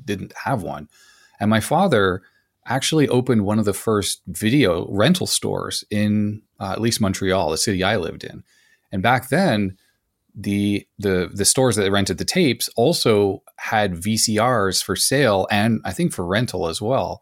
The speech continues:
because, you know, not a lot of people had V C Rs back in the early eighties. So through that, my father had, uh, wholesale connections to buy equipment 'cause, you know, had this, he had V C Rs in the store. And I used to go by there after school, um,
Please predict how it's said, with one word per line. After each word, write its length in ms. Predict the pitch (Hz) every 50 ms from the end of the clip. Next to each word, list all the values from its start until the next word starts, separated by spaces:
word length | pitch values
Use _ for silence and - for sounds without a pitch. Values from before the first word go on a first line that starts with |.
| _ _ _
because, 380 | - 98 92 - 104 90 90 - _ _ -
you 100 | - 95
know, 60 | 87
not 260 | 92 90 101 98 104
a 40 | 101
lot 100 | 98 90
of 60 | 87
people 320 | - 101 90 - 104 95 87
had 260 | 90 87 82 76 73
V 140 | 92 90 85
C 180 | - - 87
Rs 320 | 82 80 85 110 131 - -
back 240 | - 82 85 - -
in 100 | 85 80
the 80 | 80
early 300 | - 82 82 82 80 -
eighties. 400 | 98 135 147 101 82 82 87 - _ _ _ _ _ _ _ _ _ _
So 480 | - - - 123 117 110 107 101 98 - _ _ _ _ _ _ -
through 180 | 127 139 160
that, 260 | 147 120 101 101 101
my 140 | 107 104 98
father 320 | 92 - 113 113 117 110 101
had, 440 | 92 98 95 92 92 90 87 - - -
uh, 340 | - 95 95 95 92 92 - _ _ _ _ _
wholesale 540 | - - - 123 117 - - 110 92 87 87
connections 580 | - - 92 90 113 - - - 82 - - -
to 140 | - 98 87
buy 400 | 98 90 90 90 87 85 87 -
equipment 400 | - - - 180 185 202 - - _ _
'cause, 120 | - 110 87
you 140 | 85 87 82
know, 60 | 80
had 180 | 82 87 76
this, 180 | 82 73 - - -
he 80 | - 98
had 160 | 85 78 78
V 100 | 87 85
C 180 | - - - -
Rs 220 | 143 127 92 -
in 80 | 85 76
the 80 | 85
store. 320 | - - 175 170 107 - - _ _ _ _ _ _ _ _ _ _ _ _ _ _ _ -
And 320 | 104 104 104 104 101 - - -
I 80 | 110
used 180 | 143 180 175 -
to 60 | 127
go 220 | 104 113 107 104
by 240 | 98 101 113 160 208
there 180 | 180 120 104 95
after 240 | 92 90 - - 87
school, 600 | - - - 107 104 110 95 95 98 127 - _ _ _ _ _ _ _ _
um, 420 | - 90 90 95 90 90 92 90